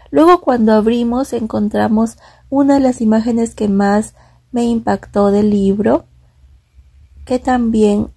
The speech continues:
le puse alrededor foamy escarchado y le coloqué los nombres de los personajes. Aquí tenemos ya la pizza en sí,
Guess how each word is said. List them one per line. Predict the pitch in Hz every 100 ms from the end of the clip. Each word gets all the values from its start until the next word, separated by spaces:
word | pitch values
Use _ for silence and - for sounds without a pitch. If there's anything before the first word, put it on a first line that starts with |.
| - _
le | 214 226
puse | - 226 214
alrededor | 220 220 208 190 196 196 202
foamy | - 196 196
escarchado | 220 - 233 - 254 233 233 311 _ - _ _
y | 269
le | 285 302
coloqué | - 247 214 208 220 226
los | 226 214
nombres | 220 202 202 214 208
de | 196
los | 196 196
personajes. | - 202 - 180 170 160 - - - _ _ _ _ _ _ _ _ _
Aquí | 269 262 - 294
tenemos | 320 311 269 262 254
ya | 226 214 220
la | 214
pizza | 208 214 208 - 214 -
en | 233 226 226
sí, | - 220 269